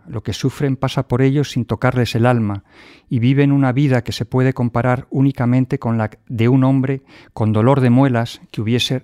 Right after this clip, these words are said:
recibido una fortuna. La fortuna auténtica de estar viviendo sin darse cuenta,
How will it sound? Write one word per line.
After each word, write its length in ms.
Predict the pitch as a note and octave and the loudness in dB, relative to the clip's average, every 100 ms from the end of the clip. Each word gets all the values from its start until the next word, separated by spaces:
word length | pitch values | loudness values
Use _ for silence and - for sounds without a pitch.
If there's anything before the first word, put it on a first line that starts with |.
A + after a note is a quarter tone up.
| - | -6
recibido 680 | A2 - G#2 A2 A2 A2 G#2 | -8 -6 -4 -2 -2 -2 -4
una 240 | B2 G#2+ | -4 -4
fortuna. 680 | G#2 G2+ - B2 A#2 F2+ F#2+ _ _ _ _ - - _ _ - | -4 -8 -4 0 0 0 -6 _ _ _ _ -20 -20 _ _ -12
La 120 | G2 | -8
fortuna 560 | G#2 F#2+ - B2 B2+ | -8 -6 -2 0 0
auténtica 760 | B2 - A2 - B2 A#2+ C3+ B2+ | -2 -6 -8 -2 -2 -2 -4 -2
de 60 | A2 | -4
estar 320 | - B2 A2+ | -4 -4 -2
viviendo 460 | A2 A#2 B2+ B2+ | -2 0 2 0
sin 200 | A#2+ A2+ | -2 -4
darse 280 | G#2+ A2+ - | -2 -2 -4
cuenta, 480 | - B2+ B2 G#2+ F#2+ | 0 2 2 -2 -10